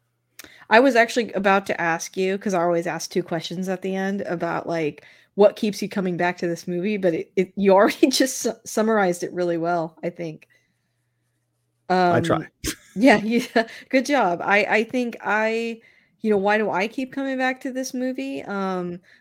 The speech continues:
Speaker 1: like I said, I think out of the three, I probably haven't seen it as much as the other two, but I keep coming back to this trilogy and to this movie in general because it's, it's just a good film. I mean, it's,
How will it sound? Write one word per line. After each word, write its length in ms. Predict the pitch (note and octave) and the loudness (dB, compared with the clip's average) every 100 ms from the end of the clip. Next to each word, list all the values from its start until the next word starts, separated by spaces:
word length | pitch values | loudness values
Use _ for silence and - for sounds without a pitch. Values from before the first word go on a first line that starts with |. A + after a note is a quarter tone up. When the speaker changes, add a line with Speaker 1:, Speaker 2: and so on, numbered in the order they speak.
| - | -2
Speaker 1:
like 140 | C4+ | 0
I 40 | C4 | 2
said, 200 | B3+ G#3+ | 2 2
I 100 | A#3+ | 0
think 260 | C4 C4 - | -4 -8 -4
out 160 | B3 | -4
of 100 | A3 | -4
the 100 | F#3+ | -6
three, 360 | F#3 G3 G#3+ G#3+ | -6 -6 -2 -2
I 60 | |
probably 360 | F#3+ - G#3 G3+ | -2 -4 -4 -4
haven't 320 | G3+ G#3 - | -4 -6 -8
seen 240 | - G3+ F#3+ | -6 -4 -4
it 220 | E3+ - _ _ _ - | -4 -10 _ _ _ -2
as 260 | G3 A#3+ | -2 0
much 260 | C4+ C4+ C#4 | -4 -6 -6
as 140 | C#4 | -8
the 160 | - C4+ | -4 -4
other 180 | C4+ C#4 | -4 -6
two, 460 | - D#4 D4 E4 - _ _ _ _ _ _ | -6 -4 -4 -6 -10 _ _ _ _ _ _
but 480 | G#3 A3 A3 - _ _ _ | 0 4 2 0 _ _ _
I 80 | G#3 | -4
keep 260 | G#3+ C#4+ | -2 -6
coming 260 | - C4+ A#3+ | -6 -6 -2
back 160 | A3 A3 | -2 -4
to 100 | G#3+ | -6
this 180 | F#3 - | -6 -8
trilogy 640 | - G#3 G#3 G3+ G#3 G3 | -6 -4 -4 -4 -6 -4
and 140 | F3 F3+ | -6 -8
to 80 | |
this 180 | F3 F3 | -10 -6
movie 300 | G3 G3+ F#3+ | -4 -4 -4
in 100 | E3+ | -4
general 380 | E3+ G#3+ G#3 F3+ | -4 -4 -2 -4
because 420 | F3 E3+ F3+ E3+ | -6 -6 -6 -6
it's, 360 | - F#3+ - - | -8 -8 -10 -10
it's 160 | F3 | -10
just 220 | - G3 F#3 | -10 -10 -8
a 40 | |
good 200 | F3+ F3 | -6 -8
film. 340 | - E3+ E3 - _ _ _ _ _ _ _ _ _ _ _ _ | -8 -10 -10 -18 _ _ _ _ _ _ _ _ _ _ _ _
I 100 | F3+ | -6
mean, 260 | F3 E3+ E3+ | -4 -4 -6
it's, 320 | - F3 | -6 -6